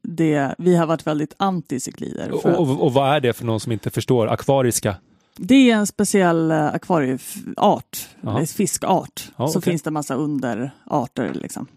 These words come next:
Speaker 2: Men okej, så du går på fiskaktioner?
Speaker 1: Ja.
Speaker 2: Där folk bjuder ut olika fiskar, liksom så här, eh,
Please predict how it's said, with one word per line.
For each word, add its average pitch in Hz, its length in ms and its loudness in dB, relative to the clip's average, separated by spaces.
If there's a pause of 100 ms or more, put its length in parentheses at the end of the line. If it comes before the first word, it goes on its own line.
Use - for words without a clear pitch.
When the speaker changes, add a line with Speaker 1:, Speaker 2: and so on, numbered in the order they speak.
(420)
Speaker 2:
Men 175 140 2
okej, 143 180 2
så 127 100 2
du 180 240 2
går 151 120 2
på 120 100 -2
fiskaktioner? - 960 -4
Speaker 1:
Ja. 190 260 4 (340)
Speaker 2:
Där 151 300 0
folk 143 260 0
bjuder 135 360 2
ut 165 240 0
olika 123 280 0
fiskar, 131 380 -2
liksom 110 240 -4
så 113 80 -6
här, 117 360 -4
eh, 131 80 -12